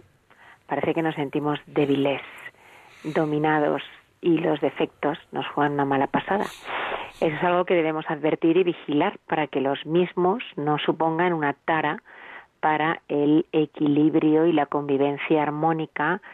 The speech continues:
con nuestros seres más allegados y queridos. Para todos aquellos que pretendemos desarrollar una vida espiritual y una mejora en nuestra conducta, ¿eh? los que deseamos, pues, elevarnos por encima de los defectos,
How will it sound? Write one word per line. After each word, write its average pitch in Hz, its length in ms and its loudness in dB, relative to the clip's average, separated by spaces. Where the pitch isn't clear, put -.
con 160 160 -2
nuestros 156 380 -2
seres 156 240 0
más 156 180 -2
allegados 143 600 2
y 135 60 -4
queridos. - 440 -4
Para 165 180 0
todos 208 300 2
aquellos 220 400 0
que 208 140 -2
pretendemos 196 600 2
desarrollar 185 480 2
una 175 180 2
vida 175 200 4
espiritual 160 960 0
y 165 160 -4
una 165 180 -2
mejora 170 400 0
en 156 120 -2
nuestra 147 340 -4
conducta, 175 800 -2
¿eh? 165 260 -6
los 151 160 -2
que 156 140 0
deseamos, 151 600 0
pues, 156 200 -2
elevarnos 160 540 0
por 165 160 0
encima 156 440 0
de 143 40 0
los 151 160 -4
defectos, - 640 -2